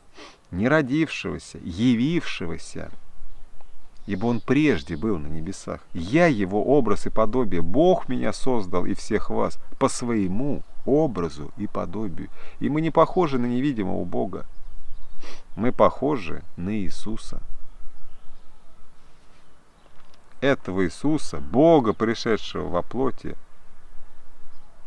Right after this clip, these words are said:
явившего свою сущность, свое имя, свою природу, которая первая — кротость и смирение.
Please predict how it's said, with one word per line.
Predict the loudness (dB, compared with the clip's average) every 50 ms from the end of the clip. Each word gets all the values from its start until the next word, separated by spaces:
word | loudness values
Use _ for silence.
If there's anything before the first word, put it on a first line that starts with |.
| -10 -10 -14 -14 -16 -14 -12 -12 -12 -10 -12 -14 -14 -14 -10 -8
явившего | -4 -2 0 2 4 4 2 2 2 -2 -2 -2 -2 -4
свою | -2 -2 0 0 0
сущность, | 0 -2 -4 -2 0 2 2 0 0 -4 -8 -8 -10 -10 -14 -18 -20 -20 -20 -20 -20 -16 -14 -14 -14
свое | -14 -10 0 2 2 4 4 2 2
имя, | 0 0 -2 0 0 0 -2 -2 -2 -4 -6
свою | -6 -4 -2 0 0 0
природу, | 0 0 0 0 2 2 2 2 2 0 0 -2 -2 2
которая | 2 0 2 2 0 2 2 2 0
первая — | 0 -2 -2 0 0 0 -2 -4 -6 -6 -6 -8 -10 -10 -6
кротость | -4 0 0 2 0 0 -2 -6 -6 -6 -8
и |
смирение. | -8 -8 -6 -6 -4 -2 -2 -2 -4 -4 -8 -10 -14